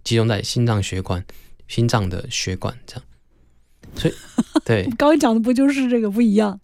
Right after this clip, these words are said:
Speaker 1: 一样，一样。
Speaker 2: 就是心脏血管。
Speaker 1: 对，所以你，大家在说你有没有心脏病，也许
Speaker 2: 对。
Speaker 1: 他讲的你可能是不是有心衰竭，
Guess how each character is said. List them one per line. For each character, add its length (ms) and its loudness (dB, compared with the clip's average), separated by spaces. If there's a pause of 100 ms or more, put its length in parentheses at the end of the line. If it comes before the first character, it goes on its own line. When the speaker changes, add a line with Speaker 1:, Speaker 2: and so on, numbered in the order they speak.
(120)
Speaker 1:
一 80 -6
样， 200 2
一 60 0
样。 160 -2 (640)
Speaker 2:
就 120 2
是 160 6
心 300 6
脏 460 0
血 360 -2
管。 260 -2 (440)
Speaker 1:
对， 240 -2 (400)
所 140 4
以 80 6
你， 680 0
大 140 4
家 60 6
在 100 6
说 280 2
你 100 2
有 40 2
没 80 4
有 80 2
心 160 -2
脏 220 0
病， 260 -4 (220)
也 120 2
许 340 -2 (100)
Speaker 2:
对。 200 2
Speaker 1:
他 120 2
讲 200 0
的 100 -4
你 100 -4
可 140 -4
能 120 -2
是 140 -6
不 40 -2
是 80 -2
有 80 -2
心 200 0
衰 200 2
竭， 320 -6